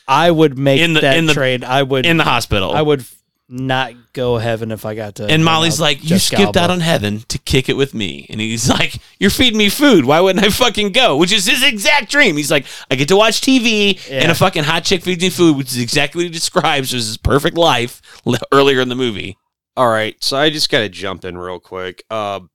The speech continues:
Speaker 3: so the writers of this movie, like, never actually met a woman 'cause women don't act like this.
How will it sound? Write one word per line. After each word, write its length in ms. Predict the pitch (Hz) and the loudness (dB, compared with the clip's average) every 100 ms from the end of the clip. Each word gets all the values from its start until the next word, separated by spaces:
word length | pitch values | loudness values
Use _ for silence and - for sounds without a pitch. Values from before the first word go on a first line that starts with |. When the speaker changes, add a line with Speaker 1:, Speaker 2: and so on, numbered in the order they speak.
| _ _ _ _ _ | _ _ _ _ _
Speaker 3:
so 300 | - 339 359 | -8 -4 0
the 120 | 311 | 0
writers 340 | 143 113 127 127 | 0 0 -2 -6
of 60 | |
this 140 | 127 107 | -8 -6
movie, 500 | 107 98 110 107 - | -6 -4 -6 -6 -10
like, 240 | 95 92 - | -10 -12 -12
never 340 | 82 82 87 82 | -14 -12 -10 -8
actually 380 | 82 - 90 | -10 -12 -14
met 220 | 78 78 78 | -14 -14 -14
a 40 | |
woman 380 | 76 78 80 76 | -14 -16 -16 -20
'cause 360 | - 76 76 | -18 -16 -6
women 240 | 110 214 233 | 0 2 4
don't 180 | 208 92 | 2 0
act 240 | 85 - | -6 -8
like 220 | 87 - | -14 -14
this. 420 | 90 82 - - | -14 -10 -8 -10